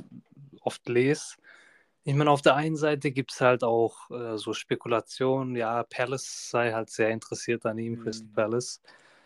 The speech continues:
Speaker 1: Aber Nelson hat zum Beispiel bei seiner Aussage nach dem Ankara-Spiel, der hat gemeint, ja,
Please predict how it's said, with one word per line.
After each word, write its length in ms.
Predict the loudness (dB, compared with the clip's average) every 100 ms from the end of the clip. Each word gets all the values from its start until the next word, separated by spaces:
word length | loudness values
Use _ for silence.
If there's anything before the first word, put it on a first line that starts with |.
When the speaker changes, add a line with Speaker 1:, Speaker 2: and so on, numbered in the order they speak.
| _ _ _ _
Speaker 1:
Aber 340 | 8 8 8 4
Nelson 600 | 6 4 2 0 0 0
hat 120 | -6
zum 160 | -2 2
Beispiel 680 | 2 2 -2 -2 -2 -4 -8 _ _ _ _
bei 160 | -2 -2
seiner 320 | 0 -2 -2
Aussage 880 | -4 -8 -2 2 2 2 2 2 -2
nach 360 | 0 4 4 2 0
dem 340 | 2 2 0 0
Ankara-Spiel, 1120 | 0 2 4 4 4 -6 -6 -2 0 0 -4 _ -20 -20 _ _ _ _ _ 0
der 160 | 4
hat 360 | 4 2 -4 -4
gemeint, 800 | 0 4 4 4 -2 -8 -16 -20
ja, 600 | -4 0 2 2 2 0